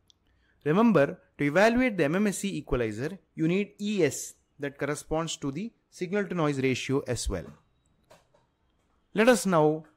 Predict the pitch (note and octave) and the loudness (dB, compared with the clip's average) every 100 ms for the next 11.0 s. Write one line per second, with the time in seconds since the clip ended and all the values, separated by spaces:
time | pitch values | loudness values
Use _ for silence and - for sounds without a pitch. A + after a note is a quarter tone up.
0 | _ D3 F3 F3+ C#3+ D#3+ - F#3+ B3+ _ | _ 0 2 4 4 2 2 0 0 _
1 | - D3+ D#3 D#3 C#3+ A#2 D3 B3 - C#3+ | 2 4 4 0 2 0 0 -2 -2 -2
2 | D#3+ C#3 D3 - D#3+ B2 G#2 G2+ F#2 F#2 | 0 -2 -4 -6 -4 -2 -2 -4 -10 -14
3 | _ _ _ _ _ _ _ _ _ _ | _ _ _ _ _ _ _ _ _ _
4 | - D3 D3+ C3 C#3 G3+ D#3+ B2+ A#2+ G3 | 0 2 4 2 2 2 2 0 -2 -4
5 | - - - B2 - C#3+ - C#3+ D3 C#3+ | -6 -16 -14 -14 -10 -10 -8 -6 -4 -4
6 | A#2+ A#2+ C3+ C3 A#2+ A#2 A2 - A#2+ A2+ | -8 -10 -8 -8 -6 -6 -8 -6 -6 -6
7 | _ _ _ _ D3+ D3+ A3 - C3 - | _ _ _ _ 0 0 0 -2 -2 -2
8 | C3+ C#3 C3+ C3+ - A2+ - _ _ _ | -2 -2 -2 -6 -6 -8 -10 _ _ _
9 | C3+ C#3 B2 A2+ A#2+ G#3+ G#3+ _ _ _ | -2 0 2 0 2 0 -2 _ _ _
10 | _ _ _ A#2+ B2+ - B2+ C3 G#3 | _ _ _ -6 -6 0 2 4 2